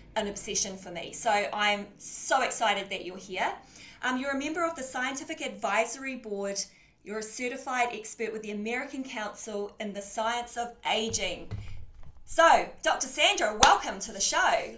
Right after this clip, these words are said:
What can you tell us about how you became an obsessive around longevity?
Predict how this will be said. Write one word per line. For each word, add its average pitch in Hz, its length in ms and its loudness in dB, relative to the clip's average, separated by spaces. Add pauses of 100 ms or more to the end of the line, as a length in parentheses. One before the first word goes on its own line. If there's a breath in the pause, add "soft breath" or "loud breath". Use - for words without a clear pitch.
(100)
What 330 200 2
can 359 140 -4
you 349 120 -2
tell 220 200 -2
us 226 200 0
about 208 460 2
how 214 560 0
you 202 420 -10
became 214 480 -6
an 196 80 -6
obsessive 190 540 -8
around 185 280 -4
longevity? 170 580 -12